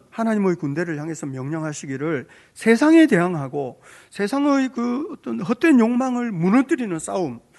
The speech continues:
어, 하나님을 대항하는 세력을 심판하는 싸움 싸우라, 이렇게 말씀하시고, 그리고 그 싸움의 목표는 거룩한 싸움,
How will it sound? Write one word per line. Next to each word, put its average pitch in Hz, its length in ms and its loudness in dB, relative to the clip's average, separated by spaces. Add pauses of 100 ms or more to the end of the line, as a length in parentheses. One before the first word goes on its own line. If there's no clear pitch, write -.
(320)
어, 202 180 -4
하나님을 311 460 4
대항하는 220 420 0
세력을 196 480 -2
심판하는 294 560 0
싸움 208 300 -4
싸우라, 147 520 -6 (200)
이렇게 254 240 -4
말씀하시고, 143 840 -6 (280)
그리고 254 280 -2
그 220 140 -4
싸움의 220 480 0
목표는 180 720 0 (420)
거룩한 190 1000 0
싸움, 151 260 -12